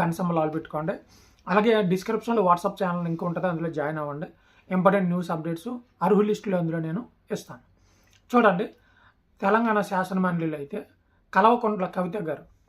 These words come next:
so కాంగ్రెస్ ప్రభుత్వం అధికారంలో రావడానికి వృద్ధుల పెన్షన్ ఏమో నాలుగు వేలు చేస్తామని,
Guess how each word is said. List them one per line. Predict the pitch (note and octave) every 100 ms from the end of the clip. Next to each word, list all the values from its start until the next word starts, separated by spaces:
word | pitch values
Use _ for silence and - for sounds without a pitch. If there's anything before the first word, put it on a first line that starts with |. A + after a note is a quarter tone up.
| - - - _ _ -
so | G#3 F#3+ F3+
కాంగ్రెస్ | G3 G#3 G#3+ G#3
ప్రభుత్వం | F#3+ F#3 F#3+ G3+ E3 - _ _ _ _ _ _
అధికారంలో | E3+ F#3+ G#3+ G#3 G3+ F#3+
రావడానికి | F3 E3+ E3+ E3+ E3 A#3+ - _ _ _ F3
వృద్ధుల | F#3+ F3+ A3+
పెన్షన్ | G#3+ G3 F3+ F3+
ఏమో | F3 E3+ D#3+
నాలుగు | D#3 E3 F3
వేలు | F3+ F3
చేస్తామని, | D#3+ D#3+ E3 D3+